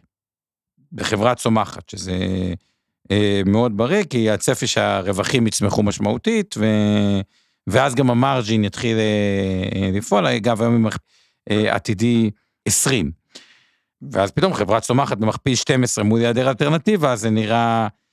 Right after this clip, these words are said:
טוב מאוד. עכשיו, מה עוד אהבתי לראות בדוחות הכספיים? חברות שהפתיעו לטובה,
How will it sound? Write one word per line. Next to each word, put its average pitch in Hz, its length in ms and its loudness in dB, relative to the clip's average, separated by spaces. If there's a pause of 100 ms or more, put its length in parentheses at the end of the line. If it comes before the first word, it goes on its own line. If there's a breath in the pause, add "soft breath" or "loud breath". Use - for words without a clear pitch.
(220)
טוב 110 240 0
מאוד. 90 280 -2
עכשיו, - 200 -14
מה 143 160 4
עוד 139 240 2
אהבתי 110 300 -2
לראות 95 220 -2
בדוחות 90 380 -4
הכספיים? - 500 -8 (920 loud breath)
חברות 117 460 0
שהפתיעו 170 680 2
לטובה, 160 580 0